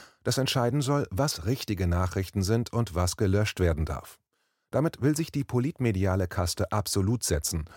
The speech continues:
totalitär. Glücklicherweise haben sich solcherlei Regime nie sehr lange in Europa durchgesetzt,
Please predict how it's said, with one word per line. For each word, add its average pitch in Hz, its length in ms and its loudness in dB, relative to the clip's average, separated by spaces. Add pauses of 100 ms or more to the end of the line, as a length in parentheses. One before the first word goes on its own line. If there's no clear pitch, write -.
(160)
totalitär. 98 720 0 (400)
Glücklicherweise 123 800 2
haben 92 220 0
sich 87 180 -4
solcherlei 90 500 0
Regime 87 540 0 (100)
nie 139 220 0
sehr 80 220 0
lange 78 280 0
in 92 140 0
Europa 92 420 0
durchgesetzt, 92 680 0